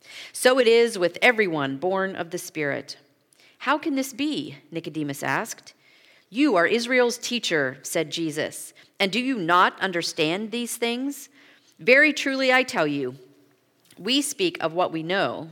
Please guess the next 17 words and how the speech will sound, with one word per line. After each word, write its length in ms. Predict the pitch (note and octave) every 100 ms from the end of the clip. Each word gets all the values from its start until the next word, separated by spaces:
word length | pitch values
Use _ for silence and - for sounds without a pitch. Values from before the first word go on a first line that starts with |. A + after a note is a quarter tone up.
| -
and 140 | E3 E3
we 80 |
testify 680 | F3+ D#4 E4+ C#4 - D3+ C#3 F3
to 160 | A3
what 180 | E3 C#3
we 120 | D#3
have 140 | E3 D#3
seen, 560 | B3+ B3+ E3 B2 B2+ - - - -
but 160 | G3
still 400 | - D#4 D#4+ F#3+
you 260 | D#3 F#3+ C#4+
people 400 | - G3+ D3 C3+
do 160 | C#3+ D#3+
not 380 | F3+ G#3+ A#3
accept 460 | F3+ - F#3+ F#3+ -
our 180 | E3 D#3+
testimony. 720 | E3 D#3 - D3 C3+ C3 B2+